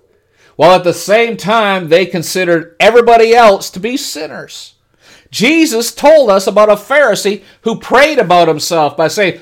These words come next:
"Lord, I thank you, I'm not like that tax collector over there."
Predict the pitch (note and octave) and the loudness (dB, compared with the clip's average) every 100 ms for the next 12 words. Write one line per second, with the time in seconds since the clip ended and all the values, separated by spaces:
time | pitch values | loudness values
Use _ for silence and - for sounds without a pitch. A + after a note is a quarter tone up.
0 | _ - A#3+ B3+ C4+ C4 - - C4+ B3 | _ 0 2 4 2 0 -2 0 0 0
1 | F3+ G#3+ F#3 B3 G#3+ G#3 E3 F#3+ A#3+ A#3 | -6 0 0 2 2 2 2 2 2 2
2 | B3 C#4 - - D#4+ D4+ - - - F3 | 2 0 -2 -2 2 2 -2 -8 -4 0
3 | D#3+ D#3+ C#3+ C3+ C3 C3 B2 G#2 F#2+ | -2 -2 -4 -4 -4 -6 -8 -10 -14